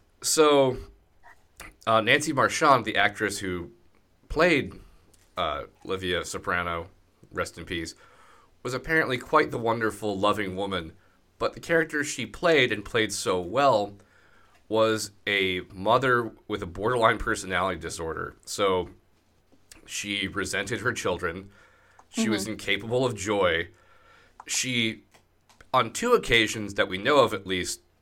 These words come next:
Speaker 1: attempts to try and persuade people to kill her own son.
Speaker 2: Oh, gosh.
Speaker 1: And <laughs> she's just, you know, she's, she's a horrible person.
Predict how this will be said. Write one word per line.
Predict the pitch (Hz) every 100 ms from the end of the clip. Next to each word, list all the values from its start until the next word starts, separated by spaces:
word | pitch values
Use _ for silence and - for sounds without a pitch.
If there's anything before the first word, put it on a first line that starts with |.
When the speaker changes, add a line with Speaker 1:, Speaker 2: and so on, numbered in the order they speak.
| _ -
Speaker 1:
attempts | - - 139 135
to | - 117
try | 95 - 131 127
and | 123
persuade | 127 113 - 104 101 101 98 98 - _ _ _ _ -
people | 110 104 98
to | - 98
kill | - - 160 151
her | 113 117
own | 104 92
son. | - - 170 98 85 101 - _ _ _ _ _ 233
Speaker 2:
Oh, | 233
gosh. | 214 202 190 - _ _ _ _ _ -
Speaker 1:
And | 135 127 120 - -
<laughs> | - - - - - _ _ _
she's | - 180
just, | 202 185 - - _
you | 156
know, | 131
she's, | - 143 -
she's | 143 135
a | 131
horrible | - 160 170 107 101
person. | 104 87 - 65